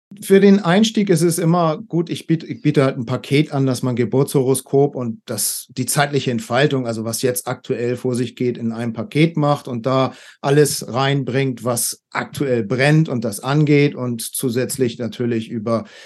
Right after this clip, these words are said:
die Anlagen, die Schwierigkeiten auch reflektiert. Das ist eine gute Sache. Und für die, äh, da ansonsten biete ich auch Coachings an, dass man dann einfach, äh, Zusatztermine oder Gespräche bucht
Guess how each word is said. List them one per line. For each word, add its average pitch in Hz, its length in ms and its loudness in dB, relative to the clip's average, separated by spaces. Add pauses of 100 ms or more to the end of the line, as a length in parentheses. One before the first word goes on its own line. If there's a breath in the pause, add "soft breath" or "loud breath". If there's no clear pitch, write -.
(160 loud breath)
die 120 140 -6
Anlagen, 123 840 0
die 110 120 -8
Schwierigkeiten 147 800 2
auch 113 260 -8
reflektiert. 151 800 0
Das 127 100 -4
ist 131 120 -4
eine 131 120 -4
gute 117 280 -2
Sache. 143 420 2 (440 loud breath)
Und 156 220 6
für 156 160 0
die, 143 120 2
äh, 131 600 -2 (140)
da 135 160 -2
ansonsten 143 460 2
biete 147 180 2
ich 123 140 0
auch 120 280 -8
Coachings 156 480 2
an, 151 220 4
dass 127 180 -2
man 120 160 -2
dann 110 320 -2
einfach, 110 480 -8
äh, 107 380 -12 (140)
Zusatztermine 120 840 0
oder 101 320 -4
Gespräche 117 760 -2 (300 soft breath)
bucht 220 380 4